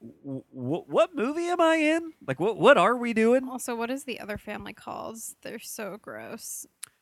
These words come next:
Speaker 1: Oh, God, the Harkonnens?
Speaker 2: The Harkonnens. Oh, they're
Speaker 1: Yeah.
Speaker 2: so fucking
Speaker 1: I know, they, they
Speaker 2: gross.
Speaker 1: really are
Speaker 2: <laughs> They're
Speaker 1: disgusting. Like,
Speaker 2: disgusting.
Speaker 1: that's, like, the thing that
Speaker 2: I hate
Speaker 1: Lynch, like,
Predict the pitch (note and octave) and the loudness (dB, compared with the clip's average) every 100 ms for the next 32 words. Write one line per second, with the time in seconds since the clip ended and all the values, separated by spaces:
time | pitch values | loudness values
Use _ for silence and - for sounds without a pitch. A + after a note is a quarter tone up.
0 | - D3+ B2+ A#2 A2 F#2 G#2 A2 G#2 A#2 | -2 0 2 2 2 0 -2 -2 -2 -4
1 | B2+ B2+ C3+ D3 A#3 G#3 A3 - A3+ A3+ | -2 0 0 0 -2 -2 -6 -8 -6 -6
2 | A3 G#3 A#3 A3+ G#3 - G#2 D#2 - - | -6 -10 -6 -4 -4 -4 -4 -2 -6 -6
3 | - G#3+ - - A#3 A#3+ A#3+ B2+ G#2+ B2 | -12 -16 -16 -12 -10 0 2 2 0 0
4 | F#3+ C3 C#3 B2 A2+ - - G#2+ - B3+ | 2 2 2 2 0 0 -2 -2 0 -2
5 | G2+ - - - - - D3 F#3 G#3+ D3+ | -2 -8 -12 -16 -8 0 2 2 0 -2
6 | - C3+ A#2+ A2+ A#2 A#2 - | -4 -4 -6 -2 0 0 -2